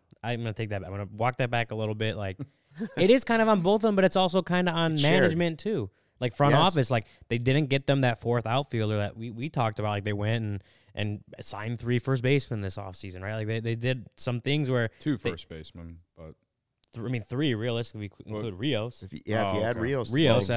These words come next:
Speaker 1: at three. So they didn't,
Speaker 3: Yeah.
Speaker 1: they didn't have, they don't have that real fourth outfielder. Nelson Velasquez could have been that, but he wasn't playing much while he was here, and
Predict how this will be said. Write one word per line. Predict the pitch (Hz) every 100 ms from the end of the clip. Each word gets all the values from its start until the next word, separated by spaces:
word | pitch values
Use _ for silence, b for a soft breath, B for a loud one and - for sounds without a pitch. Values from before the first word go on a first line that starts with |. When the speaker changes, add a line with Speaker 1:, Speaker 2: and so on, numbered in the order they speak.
| 110
Speaker 1:
at |
three. | 151 160 117 110 b b b
So | - 180
they | 175 165
didn't, | 175 165 117
Speaker 3:
Yeah. | 82
Speaker 1:
they | 135 139
didn't | 156 127
have, | 127 123
they |
don't | 131
have | 131 135 123 117
that | 117
real | 110 113 123 120 113
fourth | 101 - 123 113 -
outfielder. | 113 117 107 101 98
Nelson | 113 127 127 117 104 _ _ _
Velasquez | 123 117 123 139 113
could | - 151
have | 143
been | 113 107
that, | 104 107 b b b -
but | 113
he |
wasn't | 113 113
playing | 98 117 113
much | 110
while | 107 107
he |
was | 104 95
here, | 120 113 117
and | 101